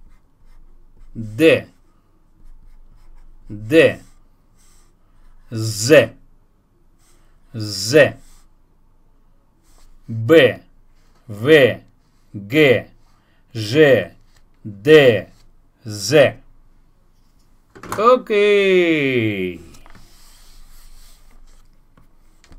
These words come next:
Б. В. Г. Д.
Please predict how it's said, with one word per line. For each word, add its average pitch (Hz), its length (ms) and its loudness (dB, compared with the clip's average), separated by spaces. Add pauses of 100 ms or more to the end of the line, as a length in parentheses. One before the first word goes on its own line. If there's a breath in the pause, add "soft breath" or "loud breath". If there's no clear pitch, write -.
(340)
Б. 110 600 2 (1040)
В. 110 600 0 (920)
Г. 113 460 0 (1400)
Д. 113 540 0